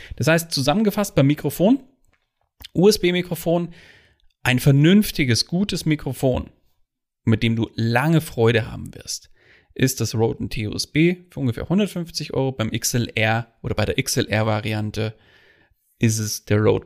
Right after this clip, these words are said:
Procaster für genauso viel,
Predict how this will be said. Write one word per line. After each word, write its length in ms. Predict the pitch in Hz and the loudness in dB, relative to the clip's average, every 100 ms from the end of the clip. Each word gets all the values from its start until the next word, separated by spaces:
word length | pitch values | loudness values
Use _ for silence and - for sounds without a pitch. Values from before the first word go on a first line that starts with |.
| _ | _
Procaster 760 | - 151 165 160 151 143 - 143 | 0 0 2 -2 -2 -2 -2 -4
für 260 | - 123 107 | 0 -2 -2
genauso 560 | - 107 117 180 180 | -4 0 2 2 0
viel, 500 | 165 156 151 143 147 | -6 -2 -2 -2 -8